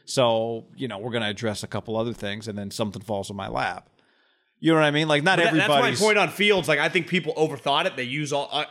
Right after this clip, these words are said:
Speaker 2: all these teams with whatever logic, and that's
Speaker 1: Yeah,
Speaker 2: where it
Speaker 1: I
Speaker 2: went.
Speaker 1: just, because it's
Speaker 2: But with
Speaker 1: like
Speaker 2: Za-, but with Zach, but with Zach Wilson, they just legitimately picked him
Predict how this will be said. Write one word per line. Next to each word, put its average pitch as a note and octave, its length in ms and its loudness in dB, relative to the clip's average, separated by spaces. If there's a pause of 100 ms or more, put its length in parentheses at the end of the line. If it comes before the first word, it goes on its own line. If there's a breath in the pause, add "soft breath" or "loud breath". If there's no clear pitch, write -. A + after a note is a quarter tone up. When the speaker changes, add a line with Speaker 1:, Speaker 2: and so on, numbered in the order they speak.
Speaker 2:
all D#3 160 0
these D3+ 160 -4
teams D3+ 300 -2
with C3 100 -12
whatever D3 260 0
logic, C#3 440 0
and B2+ 120 -6
that's C#3 120 2
Speaker 1:
Yeah, F4+ 100 4
Speaker 2:
where - 40 4
it - 40 2
Speaker 1:
I B2+ 60 0
Speaker 2:
went. D3+ 120 0
Speaker 1:
just, F#3 200 0
because G3 240 2
it's - 40 2
Speaker 2:
But D#3+ 100 6
with G3 40 6
Speaker 1:
like F3+ 160 4
Speaker 2:
Za-, F#3 160 2
but F#3+ 160 4
with F#3 100 6
Zach, G3 360 0
but G3 160 4
with F3 100 4
Zach G#3+ 220 0
Wilson, G#3+ 300 4
they F3 120 2
just E3+ 160 -6
legitimately D#3 440 -2
picked G#3+ 320 -6
him D3+ 260 -2